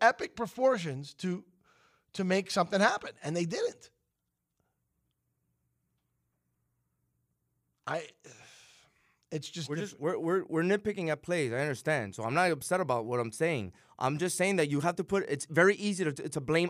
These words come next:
Speaker 2: everything on Aaron Rodgers. They were put in a position late in the game to go for it or kick a field goal. He ended up being kinda soft about it and decided to kick the field goal. The field goal doesn't do anything for you. It brings the game down to five.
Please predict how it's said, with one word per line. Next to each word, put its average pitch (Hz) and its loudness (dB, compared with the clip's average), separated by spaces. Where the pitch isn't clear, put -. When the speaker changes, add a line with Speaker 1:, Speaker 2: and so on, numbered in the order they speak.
Speaker 2:
everything 175 6
on 147 2
Aaron 151 2
Rodgers. 120 2
They 143 4
were 160 6
put 220 6
in 254 2
a 262 0
position 180 0
late 165 8
in 240 4
the 233 6
game 160 0
to 147 -2
go 190 10
for 160 6
it 147 2
or 147 2
kick 180 0
a 175 -2
field 185 4
goal. 104 -8
He 151 2
ended 226 8
up 208 4
being 233 0
kinda 226 4
soft 254 6
about 165 8
it 170 0
and 156 2
decided 190 4
to 185 2
kick 185 0
the 180 -2
field 233 2
goal. 120 -2
The 175 6
field 269 4
goal 269 8
doesn't 240 4
do 233 4
anything 208 2
for 165 2
you. 131 -2
It 160 4
brings 220 6
the 262 0
game 226 4
down 208 6
to 196 -2
five. 151 4